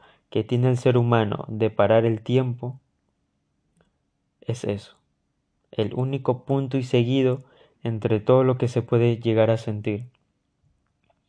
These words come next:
No sé muy bien por qué hoy me ha dado por hablar de esto. Supongo que porque creo que andamos muy faltos de abrazos reales.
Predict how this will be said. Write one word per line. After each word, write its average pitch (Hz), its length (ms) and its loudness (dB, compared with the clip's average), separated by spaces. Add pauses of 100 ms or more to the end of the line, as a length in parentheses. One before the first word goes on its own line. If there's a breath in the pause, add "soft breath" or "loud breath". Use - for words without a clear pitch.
(960 soft breath)
No 131 180 2
sé 151 500 4
muy 143 260 2
bien 143 320 2
por 127 200 2
qué 131 160 0
hoy 135 260 4
me 117 200 -2
ha 113 60 0
dado 120 340 2
por 113 160 2
hablar 113 300 4
de 120 120 4
esto. 123 440 -6 (1400 soft breath)
Supongo 110 760 0
que 101 600 -2
porque 104 460 -4
creo 98 420 0
que 98 380 -2
andamos 98 520 0
muy 101 160 -4
faltos 98 500 0
de - 80 -2
abrazos 95 500 0
reales. - 580 0